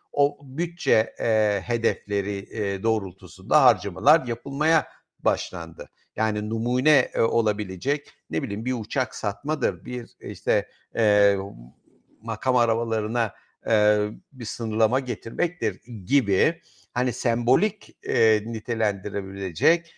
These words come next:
e, bir takım eylemler, e, bile e, alınma ihtiyacı,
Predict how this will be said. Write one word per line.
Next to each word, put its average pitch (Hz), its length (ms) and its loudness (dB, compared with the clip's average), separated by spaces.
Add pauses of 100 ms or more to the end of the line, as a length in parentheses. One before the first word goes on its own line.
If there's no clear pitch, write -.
(240)
e, 107 320 4
bir 151 100 -4
takım 131 260 0
eylemler, 127 680 4 (160)
e, 101 320 0
bile 120 420 4 (280)
e, 120 80 2 (140)
alınma 127 560 2
ihtiyacı, 107 760 0